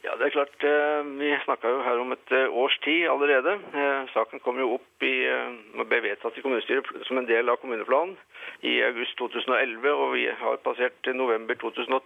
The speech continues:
tolv i dag. Så et års tid har vi allerede, eh, sånn, eh, stort sett brukt på saken så langt.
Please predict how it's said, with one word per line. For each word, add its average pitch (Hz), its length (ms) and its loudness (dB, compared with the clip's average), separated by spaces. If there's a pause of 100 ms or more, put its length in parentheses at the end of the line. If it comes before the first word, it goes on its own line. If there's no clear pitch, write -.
tolv 117 280 0 (100)
i 127 80 -6
dag. 110 320 2 (840)
Så 139 380 4
et - 140 -6
års 147 240 0
tid 180 180 2
har 156 160 2
vi 156 80 4
allerede, 143 480 4
eh, 131 760 -4
sånn, 131 380 0
eh, 127 220 2
stort 123 160 -4
sett 127 200 -2
brukt - 460 -6
på 123 160 4
saken 104 380 0
så 110 120 2
langt. 107 280 0